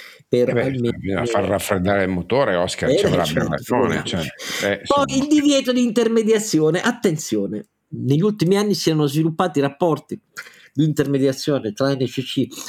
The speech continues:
Speaker 1: cooperative di taxi, eh, Uber, eccetera, eccetera. No, no, no, divieto, ma non solo con le piattaforme.
Speaker 2: Ma, eh, se, eh, l-, l'interoperabilità è, è, è, è una roba brutta, eh, Oscar. È,
Speaker 1: Bruttissimo,
Speaker 2: è, è
Speaker 1: ma non solo con le
Speaker 2: bruttissimo, cioè.
Speaker 1: piattaforme,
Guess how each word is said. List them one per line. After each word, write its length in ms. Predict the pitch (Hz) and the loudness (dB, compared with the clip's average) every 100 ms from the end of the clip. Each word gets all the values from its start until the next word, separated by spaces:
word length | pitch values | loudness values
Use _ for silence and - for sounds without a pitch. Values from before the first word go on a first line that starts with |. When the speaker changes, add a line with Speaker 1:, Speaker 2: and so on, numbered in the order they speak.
| - | -16
Speaker 1:
cooperative 560 | - 120 135 127 143 127 | -4 0 0 0 2 2
di 120 | 123 | 0
taxi, 640 | 127 139 127 - - 104 110 _ - - - - | 0 0 -2 -4 -8 -8 -10 _ -20 -20 -16 0
eh, 120 | 123 | 0
Uber, 460 | 117 156 139 117 - | 2 2 2 0 0
eccetera, 460 | 131 - 120 117 | -4 -4 -4 -2
eccetera. 500 | 110 - 95 90 143 - | -2 -2 -4 -2 -2 2
No, 320 | 196 294 294 | 4 4 4
no, 200 | 277 269 | 2 2
no, 220 | 262 233 | 2 2
divieto, 640 | 147 170 185 254 214 - 139 | 2 0 2 2 2 0 0
ma 240 | 160 208 | 2 4
non 240 | 240 302 | 2 2
solo 400 | - - 311 214 | 0 2 2 4
con 120 | 139 139 | 2 0
le 80 | |
piattaforme. 640 | 131 135 - 113 - 95 85 | 2 -2 0 -4 -2 -2 -2
Speaker 2:
Ma, 60 | - | -4
eh, 180 | 104 | -6
se, 120 | - 113 | -2 -2
eh, 360 | 98 104 107 | 0 -2 -2
l-, 240 | 101 104 104 | -4 -4 -2
l'interoperabilità 1000 | 117 107 101 - 110 92 95 80 120 180 | -2 0 0 0 0 0 -2 0 0 0
è, 300 | 113 98 104 | 0 -2 -2
è, 120 | 101 | -2
è, 320 | 95 95 92 | 0 -2 -2
è 80 | 92 | -2
una 220 | 92 78 | -2 0
roba 200 | 98 80 | 0 -2
brutta, 400 | - 107 151 71 | 0 -2 0 -2
eh, 60 | 80 | 0
Oscar. 400 | 101 - 165 85 | -2 0 -2 2
È, 80 | 196 | 2
Speaker 1:
Bruttissimo, 760 | 277 - 285 311 - 104 - | 2 2 2 2 2 0 -2
Speaker 2:
è, 60 | - | -2
è 180 | 127 | 2
Speaker 1:
ma 120 | 175 240 | 2 2
non 120 | 285 | 2
solo 300 | 269 311 277 | 2 2 2
con 80 | 240 | 2
le 0 | |
Speaker 2:
bruttissimo, 0 | |
cioè. 80 | |
Speaker 1:
piattaforme, 680 | 214 208 208 160 156 117 110 | 2 2 2 2 2 0 -2